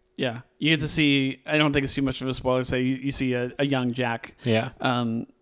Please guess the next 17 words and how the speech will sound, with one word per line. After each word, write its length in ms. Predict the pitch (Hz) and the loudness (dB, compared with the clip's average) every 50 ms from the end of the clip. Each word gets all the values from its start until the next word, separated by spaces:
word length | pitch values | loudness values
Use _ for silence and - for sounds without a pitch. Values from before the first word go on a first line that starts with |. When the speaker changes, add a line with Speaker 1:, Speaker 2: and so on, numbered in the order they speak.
| - - | -10 -4
Speaker 1:
so, 440 | - - 127 120 113 117 117 - - - | -2 0 2 2 2 0 -2 -4 -4 -2
yeah, 340 | - 135 127 120 120 120 - - - | 2 2 4 4 2 0 -2 -6 -6
uh, 260 | - 127 127 120 117 117 | -4 -2 -2 -2 -2 -2
which 200 | - 139 - 165 | -4 0 6 8
I 80 | 170 | 8
actually 280 | 190 190 - - 143 131 | 8 6 4 0 -2 0
Speaker 2:
So 180 | - - 156 147 | 2 6 6 6
maybe, 340 | 143 151 156 147 139 131 | 8 8 6 8 8 8
like, 240 | 123 117 110 101 - | 10 10 8 6 4
an 100 | 107 107 | 0 -2
origin 640 | 110 107 107 113 120 117 110 92 - 101 98 95 92 | 0 2 6 6 8 8 6 4 2 0 0 0 -2
story 420 | - - - 110 98 98 98 98 98 | -4 -2 0 2 4 6 6 6 4
wouldn't 300 | 98 98 98 101 101 92 | 4 4 2 2 2 2
be 240 | 101 98 95 90 - _ _ _ _ - - | 4 4 2 2 -2 _ _ _ _ -4 2
Speaker 1:
Yeah. 220 | 143 143 117 110 | 4 6 8 6
Speaker 2:
too 60 | 107 | 6
bad. 320 | 98 92 90 98 107 110 | 4 2 2 2 0 0